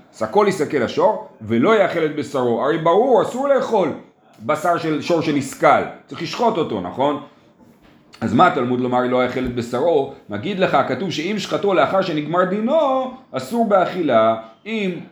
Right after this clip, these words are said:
ה-, הבעל-, הבעלים אומר, "וואי, הוא התחייב סקילה, אני מהר אשחט אותו לפני שיסקלו אותו, ככה אני לא אפסיד את כל השווי שלו."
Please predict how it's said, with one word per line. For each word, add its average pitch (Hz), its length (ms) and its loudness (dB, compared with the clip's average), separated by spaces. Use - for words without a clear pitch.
ה-, 127 600 -2
הבעל-, 156 340 4
הבעלים 147 580 0
אומר, 160 260 -2
"וואי, 151 260 4
הוא 143 100 -4
התחייב 151 320 -2
סקילה, 156 360 -2
אני 165 100 -2
מהר 180 280 2
אשחט 190 380 0
אותו 170 460 0
לפני 170 320 -4
שיסקלו 165 520 0
אותו, 127 320 -2
ככה 214 240 2
אני 170 100 -2
לא 190 100 6
אפסיד 196 220 -4
את 190 120 -2
כל 202 200 -2
השווי 190 1400 -2
שלו." 156 360 0